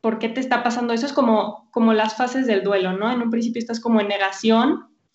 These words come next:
de por qué te pasa eso, luego pasas como al enojo de justo, ¿no? ¿Por qué a mí? Y finalmente, pues, yo, en lo particular,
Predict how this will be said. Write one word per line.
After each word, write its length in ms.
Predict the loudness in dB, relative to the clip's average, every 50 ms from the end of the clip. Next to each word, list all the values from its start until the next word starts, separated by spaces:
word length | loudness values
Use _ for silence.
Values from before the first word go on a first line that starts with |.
| _ -20 -20 _ _ _ _ _ _
de 640 | 0 2 2 4 2 2 2 0 -2 -2 -4 -6
por 100 | -8 -4
qué 100 | -4 -4
te 120 | -2 -2 -2
pasa 260 | -2 -2 0 0 0
eso, 220 | 0 0 -2 -2
luego 220 | -2 -2 -4 -2 0
pasas 260 | -2 0 0 -4 -2
como 200 | -2 0 0 0
al 100 | 0 0
enojo 840 | -2 -2 0 0 0 2 2 2 2 2 2 0 -4 -10 -18 _ _ _ _
de 680 | -6 -4 -2 0 0 0 0 0 -2 -2 -4 -8 -12 -18 _ _ _ _ _ _ _ _ _ _ _ _ _ _ _
justo, 420 | -6 -2 -2 -2 0 0 0 0
¿no? 200 | 0 0 -2 0
¿Por 160 | -2 -4 -2 0
qué 80 | 0
a 60 | 2
mí? 520 | 2 2 2 2 2 0 -4 -8 -14 -20 _ _ _ _ _ _ _ _ _ _ _ _
Y 640 | 2 4 4 4 4 4 2 2 2 2 2 0 2
finalmente, 540 | 2 4 4 4 6 4 4 4 2 0 0
pues, 420 | 0 0 -2 -2 -2 -6 -12 _ _ -14
yo, 800 | -12 -10 -4 0 2 4 4 4 4 2 0 -2 -6 -10 -10 _
en 180 | -4 -2 -2 -2
lo 100 | -2 0
particular, 800 | -2 -2 -2 -4 -8 -6 -2 0 0 2 2 2 2 0 -2 -6